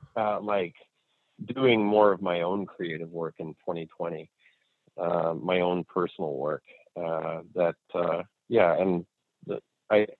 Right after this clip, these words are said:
I know that, uh, when I, when I actually put my heart and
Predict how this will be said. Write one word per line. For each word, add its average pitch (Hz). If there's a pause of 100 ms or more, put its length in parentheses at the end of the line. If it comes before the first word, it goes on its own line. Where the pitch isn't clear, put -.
(140)
I 131
know 127
that, 101 (100)
uh, 87 (640)
when 127
I, 104
when 101
I 92
actually 92
put 95
my 87 (100)
heart 90
and 90